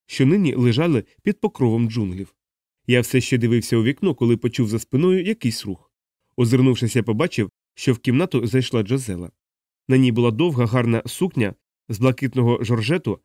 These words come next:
а на плечах маленька курточка з білого хутра. На шиї сяяла підвіска з кількома синьо-білими діамантами на простому ланцюжку.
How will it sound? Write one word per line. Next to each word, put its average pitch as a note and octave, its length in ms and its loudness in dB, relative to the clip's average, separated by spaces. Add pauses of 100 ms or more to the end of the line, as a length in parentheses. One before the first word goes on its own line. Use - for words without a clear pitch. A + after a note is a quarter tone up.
(260)
а A#2+ 80 0
на B2 120 2
плечах B2+ 440 -4
маленька B2+ 420 2
курточка C3 520 -2
з A2 60 -4
білого A2+ 340 2
хутра. G#2 400 -8 (500)
На A#2+ 100 2
шиї B2+ 300 0
сяяла A#2+ 420 0
підвіска B2 460 -4
з - 60 -6
кількома B2+ 520 0
синьо-білими B2 720 2
діамантами A#2 720 0 (200)
на A#2+ 120 0
простому B2 420 0
ланцюжку. A#2+ 640 -2